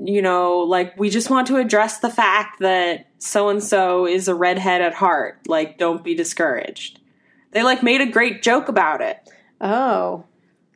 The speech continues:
Speaker 1: They made a joke where, 'cause the obviously
Speaker 2: Is
Speaker 1: racist
Speaker 2: Harry
Speaker 1: people were
Speaker 2: a
Speaker 1: like,
Speaker 2: ginger?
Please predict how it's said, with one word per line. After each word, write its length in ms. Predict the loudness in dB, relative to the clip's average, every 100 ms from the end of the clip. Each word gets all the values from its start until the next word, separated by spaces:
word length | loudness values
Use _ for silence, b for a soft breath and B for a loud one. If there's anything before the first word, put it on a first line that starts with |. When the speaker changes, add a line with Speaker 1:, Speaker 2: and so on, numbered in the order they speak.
| _
Speaker 1:
They 80 | -2
made 160 | 0
a 80 | 0
joke 280 | 2 2 2
where, 280 | 2 2 2
'cause 240 | 0 0
the 180 | 2 2
obviously 460 | 4 2 -2 0 2
Speaker 2:
Is 60 |
Speaker 1:
racist 300 | 4 2 0
Speaker 2:
Harry 140 | 2 2
Speaker 1:
people 180 | 4 6
were 80 | 6
Speaker 2:
a 60 |
Speaker 1:
like, 240 | 6 6
Speaker 2:
ginger? 60 | 4